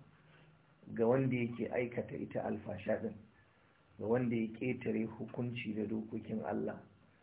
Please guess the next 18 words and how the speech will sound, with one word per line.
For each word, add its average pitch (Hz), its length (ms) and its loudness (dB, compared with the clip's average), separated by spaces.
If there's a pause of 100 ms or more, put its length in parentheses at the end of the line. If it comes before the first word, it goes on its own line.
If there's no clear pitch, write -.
(380)
wanda 120 380 4
bai 113 200 2
wadatu 107 560 2
da 98 160 0
halal 113 400 4
ba, 98 240 -4 (760)
ya 117 160 4
tsallaka 120 720 4
ya 113 180 2
shiga 107 340 -2
cikin 110 360 -4
haram. 101 280 -2 (760)
Duk 135 180 4
wacce 139 240 4
bata 117 280 -4
kame 113 480 2
kanta 107 400 0
ba, 98 180 -4